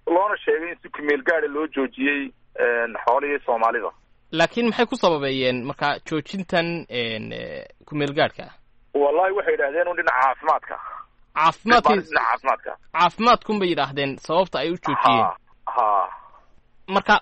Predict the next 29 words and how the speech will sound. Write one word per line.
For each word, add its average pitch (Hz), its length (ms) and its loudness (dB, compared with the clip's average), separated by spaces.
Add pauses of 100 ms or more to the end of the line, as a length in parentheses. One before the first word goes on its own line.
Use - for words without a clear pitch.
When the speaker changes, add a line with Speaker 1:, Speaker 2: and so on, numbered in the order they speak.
Speaker 2:
ma 196 160 -2
ganacsato 190 560 0
badan 247 240 4
baa 208 120 6
jirta 185 380 -2
oo 190 180 2
haatan, 196 720 2 (100)
een, 147 600 4 (220)
xoolo 160 440 4 (320)
diyaar 185 340 4
la 196 100 -2
ahayd 170 460 -6
in 190 160 -8
ay 165 200 -2
soo 180 320 2
dhoofsadaan? 147 420 2 (340)
Speaker 1:
Waaw, 156 320 2
shaqadu 180 400 -2
dee 143 480 0
waxay 151 260 0
u 185 140 -8
socotay 143 320 -2
si 175 160 -4
caadi 139 440 0
ah 135 60 0
muddo 139 220 -4
dhowr 151 240 0
sano 147 180 0
ahba. 143 460 2